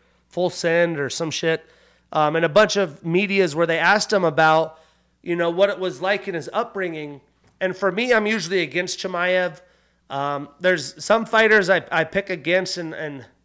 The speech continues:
I don't hate, hate's a strong word. I only hate a few things in sports like the Yankees, you know what I'm saying? Um, uh, the Patriots. I dislike these guys because the way the U F C brings them up.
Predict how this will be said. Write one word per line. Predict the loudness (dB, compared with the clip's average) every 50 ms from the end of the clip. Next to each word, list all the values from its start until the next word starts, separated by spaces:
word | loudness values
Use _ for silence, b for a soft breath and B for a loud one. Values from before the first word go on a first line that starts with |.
| _ _ _ _ _ _
I | -2 -2
don't | -2 -2 -4
hate, | -4 -4 -4 -4 -4 -4
hate's | -4 -4 -2 -2 -6
a |
strong | -6 -2 -2 0 0 0 0
word. | -2 -2 -2 -4 -4 -8 b b b b b b b
I | -2
only | -2 0 0 0
hate | 0 -2 -2 -4
a | -6
few | -8 -8 -10 -6
things | -4 -4 -4 -4 -4 -6
in | -8 -8
sports | -8 -6 -4 -4 -4 -2 -4
like | -8 -8 -8
the | -10
Yankees, | -8 -6 -6 -6 -6 -8 -10 -10 -10 -10 -10
you | -8
know | -6 -6
what | -6
I'm | -6 -6
saying? | -6 -6 -6 -4 -6 -8 -10 b b b b b b b b b b b b -2
Um, | 0 2 2 2 2 2 0 0 -2 -6 -6
uh, | -2 0 0
the | 0 -2 -2
Patriots. | -2 -2 -2 -2 -4 -2 -2 -2 -2 -2 -6 -10 -12 b b b b b b b b b b b _ _ _ _ _ _ _ _ _ _ _ _ _
I | 2 2 2
dislike | 4 2 2 2 2 0 2 2 2 2 0
these | -4 -8 -8 -6
guys | -2 2 4 4 4 2 2
because | -2 -8 -2 0 0 0 0
the | -2 0
way | 2 2 2 2
the | 0 -2
U | -2 -2 -2
F | -2 -2
C | -6 -10 -8
brings | -6 -4 -4 -4 -6
them | -8 -10 -10
up. | -10 -12 -16 _ _ _